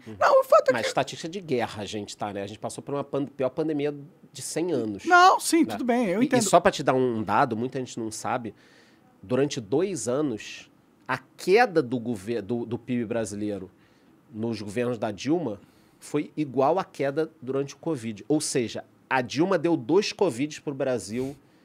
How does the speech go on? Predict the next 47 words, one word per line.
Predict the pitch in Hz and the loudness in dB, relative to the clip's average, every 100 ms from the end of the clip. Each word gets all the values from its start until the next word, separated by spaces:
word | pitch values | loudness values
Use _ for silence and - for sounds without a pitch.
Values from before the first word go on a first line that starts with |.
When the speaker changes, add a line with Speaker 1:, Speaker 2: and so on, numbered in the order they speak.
| _ _ 104 | _ _ -10
Speaker 1:
de | 151 | -8
queda. | 156 127 117 | -2 -2 -2
É | |
assustador, | 123 - 147 - 196 151 120 147 - | -4 -6 -8 -8 -10 -8 -8 -8 -12
cara. | 151 | -10
Speaker 2:
Foi, | 165 160 226 | -8 -6 -2
Speaker 1:
É | 226 | 6
Speaker 2:
ela | 262 | 6
Speaker 1:
assustador. | |
Speaker 2:
criou, | 277 233 247 247 | 6 4 8 8
né? | 208 196 202 175 151 | 6 2 4 2 2
Com | 127 | 2
Speaker 1:
É. | 185 | 2
Speaker 2:
a | |
crise | 180 202 220 | 6 6 8
Speaker 1:
Agora, | |
Speaker 2:
que | - | 8
ela | 240 | 6
criou. | 208 196 - - | 0 -6 -4 -2
Speaker 1:
a | |
gente | 131 160 | 0 0
tem | 180 | -4
que | - | -2
ser | 170 | -2
justo | 110 120 160 - 165 | -2 -4 -6 -6 -8
com | - 196 | -4 -2
ela | 127 110 104 | 0 -2 -6
também, | - 107 101 92 - _ - | -6 -6 -8 -12 -16 _ -6
tá? | 107 101 _ _ _ _ _ _ _ - | -6 -6 _ _ _ _ _ _ _ 0
Ela | 139 | 2
não | 143 156 | 4 2
criou | 156 143 | 2 0
isso | 139 - | 0 -6
sozinha. | - 170 151 131 117 | -2 0 0 0 0
Ela | 110 120 131 | 2 2 2
herdou | 127 110 139 185 | 2 0 2 2
um | 196 | 0
governo | 139 135 131 127 | -2 -2 -2 -2
do | 127 | -2
Lula | 113 117 143 | -2 2 2
que | 156 | 2
era | 147 | 0
meio | 139 143 | 0 -2
que | 156 | 0
uma | 147 | 0
bomba | 120 131 143 | 2 -2 2
relógio, | 135 143 131 123 139 143 165 | 2 4 4 4 4 0 -6